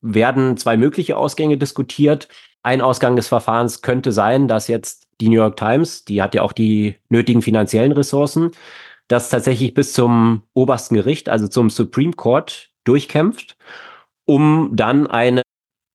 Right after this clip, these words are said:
maßgebliche Entscheidung zu haben, wie mit dieser Technologie grünf-, künftig umzugehen ist, was sich das, was die Auswirkungen dafür für Copyright, für Kompensationen tatsächlich bedeutet. Oder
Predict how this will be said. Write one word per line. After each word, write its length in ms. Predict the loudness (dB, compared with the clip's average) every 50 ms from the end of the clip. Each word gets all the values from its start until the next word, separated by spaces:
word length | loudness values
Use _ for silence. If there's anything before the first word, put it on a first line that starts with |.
| _ _ _
maßgebliche 720 | -4 0 0 0 0 -2 0 -2 -2 -2 -2 -6 -4 -2 -2
Entscheidung 440 | -2 -2 0 0 0 2 2 0 0
zu 160 | -2 -2 0
haben, 280 | 0 0 0 0 0
wie 360 | 0 0 0 0 0 -2 -4 -2
mit 180 | -2 -2 -2 0
dieser 240 | 0 2 2 2 2
Technologie 800 | 0 -4 -2 -2 -2 0 0 0 -2 -2 -4 -4 -4 -4 -4 -8 _ _ -6
grünf-, 380 | -4 0 2 2 2 2 -2 -4 _ -10 -2
künftig 420 | 0 0 0 2 0 -2 -2 0
umzugehen 600 | 0 0 0 0 0 -2 -2 0 0 0 2 2
ist, 280 | 0 0 -2 -4 -4 -2
was 180 | -2 -2 -2
sich 300 | -2 -4 -4 -4 -10 _
das, 460 | _ -2 -2 -2 -4 -10 -12 -14 -14 -16 -18 _ _ _ _ _ -20 _ _ _ _ _ _
was 140 | -6 -6 -2
die 100 | 0 0
Auswirkungen 400 | 0 0 2 0 0 0 2 0
dafür 540 | 0 0 0 0 0 2 4 2 2 0 -6 _
für 500 | _ _ -8 -2 0 2 4 4 2 0
Copyright, 720 | -2 -6 -4 -2 0 2 2 4 4 2 0 0 -4 -14 _ -20 -20 -20 -20 -20 _ _
für 220 | _ -2 -2 0
Kompensationen 1040 | 0 -2 -2 -2 0 0 2 2 0 0 -2 -2 0 2 2 2 2 2 0 -2 -4 -10 -20 -20 -20 _ _ _ _
tatsächlich 380 | -4 -2 -2 -2 -2 -2 -2
bedeutet. 540 | -2 -2 0 2 2 2 2 0 -2 -4 -2 0
Oder 480 | 0 2 4 4 2 2 0 -4 -8